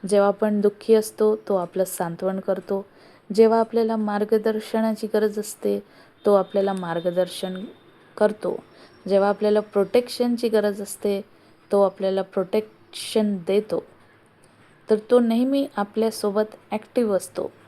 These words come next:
जेव्हा आपण झोपी जातो, तेव्हा पण तो ॲक्टिव्ह असतो, कारण तो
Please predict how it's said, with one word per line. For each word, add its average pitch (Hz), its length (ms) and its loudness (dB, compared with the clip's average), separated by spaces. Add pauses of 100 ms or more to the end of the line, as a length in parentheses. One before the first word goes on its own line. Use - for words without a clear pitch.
(880)
जेव्हा 208 240 4
आपण 226 300 2
झोपी 208 440 -2
जातो, 226 360 4
तेव्हा 226 300 2
पण 247 260 0
तो 220 100 0
ॲक्टिव्ह 175 440 -6
असतो, - 380 -10 (480)
कारण 190 260 0
तो 202 400 -2